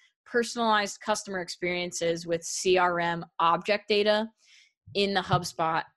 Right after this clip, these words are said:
C M S. So what this means is that developers now have access to a new Hubble tag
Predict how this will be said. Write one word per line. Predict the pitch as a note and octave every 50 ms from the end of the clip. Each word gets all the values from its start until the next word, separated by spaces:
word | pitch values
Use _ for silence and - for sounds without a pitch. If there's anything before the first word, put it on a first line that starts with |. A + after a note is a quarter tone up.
| _ _ _ _ _
C | - - - - F3
M | E3 D#3+ D#3+ D3+
S. | D3+ C#3 C3 F3 - - - - - _ _ -
So | - - G3+ F#3+ F#3 F3+ F3 E3+ D3 -
what | - F3+ G3+ G#3+ G#3+
this | C#4 C4+ - -
means | G#3 G3+ G3+ F#3+ F#3+ G3 G3 F#3+
is | F3 F3
that | F3 E3 D#3+ -
developers | F3+ E3 E3+ E3 F3+ G#3 A3+ - G3+ F#3+ F3+ F3
now | E3+ E3+ E3+
have | F3+ F3 E3 E3 -
access | - D#3 D#3 E3 - - - F3+ F3+ - - - -
to | F#3+ E3+
a | E3
new | E3 E3+ F3+ F3+ F3+
Hubble | F3+ - - D#3+ E3+ F3+ F#3 F#3+
tag | - - G3+ G3 F#3+ G3 G#3 A3+ A3+